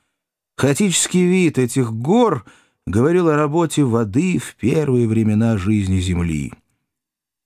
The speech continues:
Солнце стояло в зените, и его лучи падали отвесно на пустынные вершины. Доктор сделал точный набросок этих гор, состоящих из четырёх горных цепей,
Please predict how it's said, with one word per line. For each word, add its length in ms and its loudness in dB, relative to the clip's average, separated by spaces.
Солнце 400 -2
стояло 340 -4
в 60 -2
зените, 680 0
и 80 -2
его 180 2
лучи 360 0
падали 320 -2
отвесно 580 -2
на 120 0
пустынные 600 0
вершины. 800 0
Доктор 440 0
сделал 380 2
точный 560 0
набросок 560 0
этих 300 0
гор, 380 0
состоящих 720 -4
из 100 -2
четырёх 540 0
горных 420 0
цепей, 640 0